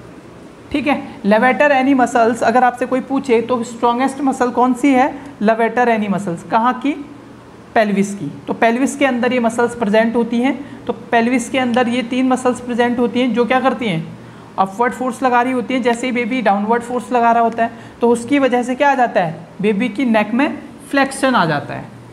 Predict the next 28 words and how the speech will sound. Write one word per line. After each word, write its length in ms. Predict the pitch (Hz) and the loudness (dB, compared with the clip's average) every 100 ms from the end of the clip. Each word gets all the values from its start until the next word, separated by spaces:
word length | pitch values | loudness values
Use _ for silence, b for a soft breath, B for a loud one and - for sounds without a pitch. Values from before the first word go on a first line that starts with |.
| B B B - | B B B -2
तो 40 | |
ये 200 | 269 247 | 2 2
तो 120 | 254 | 2
हमने 200 | 262 254 | 0 0
पढ़ 140 | 262 254 | -2 -2
लिया 180 | 240 262 | -2 -4
कि 140 | 269 | -4
engagement 560 | 240 226 226 233 247 233 | -2 -2 0 -2 -2 -2
कैसे 240 | 240 247 | -2 0
हो 160 | 254 233 | 0 2
रहा 140 | 233 | 0
था, 120 | 240 | 0
descent 480 | 240 208 202 226 226 | 0 0 0 0 2
कैसे 240 | 226 226 | 0 0
हो 120 | 226 208 | 2 2
रहा 120 | 214 | 2
था 120 | 233 | 0
और 140 | 247 | 0
flexion 400 | 240 202 196 196 | 0 -2 0 -2
कैसे 260 | 180 165 165 | -2 -2 -2
हो 100 | 151 | -4
रहा 120 | 135 | -6
था। 160 | 135 - B B B B | -10 -12 B B B B
अब 100 | 294 | 0
अगला 400 | 285 220 262 277 | 2 0 2 2
और 180 | 233 269 | 4 2
सबसे 420 | 269 240 - 269 | 0 -4 0 0
important 640 | 233 190 190 202 240 240 | 2 2 0 2 0 -2